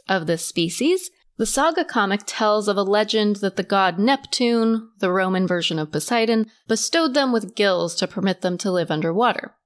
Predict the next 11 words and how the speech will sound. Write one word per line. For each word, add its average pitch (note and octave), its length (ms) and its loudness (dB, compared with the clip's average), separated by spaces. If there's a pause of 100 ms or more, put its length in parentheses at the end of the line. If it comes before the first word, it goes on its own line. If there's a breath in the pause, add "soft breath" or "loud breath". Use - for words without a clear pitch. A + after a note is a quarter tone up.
(120)
However, A#3 640 2
Invaders A#3 560 2
number G#3+ 240 2
three A#3 540 0
from F#3+ 260 -2
twenty G3 280 0
nineteen A#3+ 640 0 (280 loud breath)
reveals G#3 380 -2
that F#3+ 140 -2
Homo D#4+ 340 0
mermanus G3 540 0